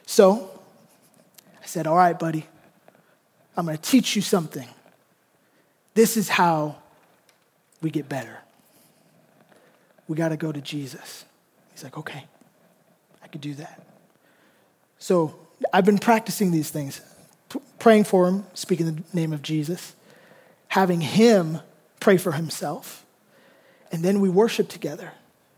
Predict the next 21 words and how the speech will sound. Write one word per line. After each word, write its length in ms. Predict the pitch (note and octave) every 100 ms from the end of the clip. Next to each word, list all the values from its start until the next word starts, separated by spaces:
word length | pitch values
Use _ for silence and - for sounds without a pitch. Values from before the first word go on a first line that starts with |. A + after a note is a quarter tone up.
| _ -
and 120 | F#3
declare 400 | F3+ - G#3 G3
promises 580 | G3 - F3+ E3+ F3+ D3
from 160 | F3
his 140 | D#3+ D3
word. 320 | G3+ G3 - - _ _ _ _ _ _ _ _ _ _ -
And 200 | F3 E3+
you 120 | F#3 B3+
should 300 | - F#3 -
see 460 | - - A3 A3
the 100 | F#3+
change. 720 | E3+ - D3 D3+ E3 - - - _ _ _ _ _ _ _ _ _ - - -
You 200 | F3 C4
should 280 | - A#3+ F3+
see 500 | - - A#3 A#3 A3+
the 100 | G3+
change, 540 | - E3 D3 C3+ -
man. 240 | D3+ D3 D#3+
It 140 | F3+
is 180 | F3+ E3
beautiful. 640 | - F3+ E3+ D3+ C4+ -